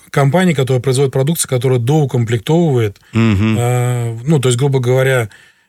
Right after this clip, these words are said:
Speaker 1: э, казах Мызгол, да, например, купил там тысячу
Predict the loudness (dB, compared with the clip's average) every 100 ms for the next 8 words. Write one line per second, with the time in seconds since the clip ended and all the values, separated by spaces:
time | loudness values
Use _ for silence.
0 | _ -2 2 2 0 0 0 0 0 0
1 | 0 -2 0 0 0 0 -2 -2 -2 -2
2 | -2 -2 -2 -2 -2 0 0 0